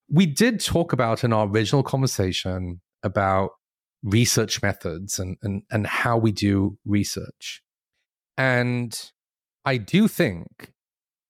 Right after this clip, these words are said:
even though I believe we've brought a lot of value to the organizations that we work in as insight gathering functions, I do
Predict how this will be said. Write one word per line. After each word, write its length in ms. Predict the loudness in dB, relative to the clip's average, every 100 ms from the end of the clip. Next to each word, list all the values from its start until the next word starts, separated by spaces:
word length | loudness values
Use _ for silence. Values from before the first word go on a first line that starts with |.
| -4
even 320 | 0 2 2
though 120 | 2
I 80 | 2
believe 480 | 0 0 0 0 -2
we've 240 | -2 -2 0
brought 320 | 0 0 0
a 80 | 2
lot 380 | 2 2 -2 -2
of 200 | 0 0
value 600 | -2 -2 0 2 0 0
to 140 | 0 0
the 140 | 2
organizations 960 | 2 2 -2 -2 2 2 2 0 -2 0
that 220 | 0 0
we 100 | 0
work 440 | 0 2 2 0 -4
in 240 | -4 -6 -4
as 380 | 0 2 0 0
insight 360 | 0 0 0 -2
gathering 280 | -2 -2 0
functions, 600 | 0 0 2 0 0 -4 _ _ _ _
I 140 | -2 -2
do 340 | 2 4 2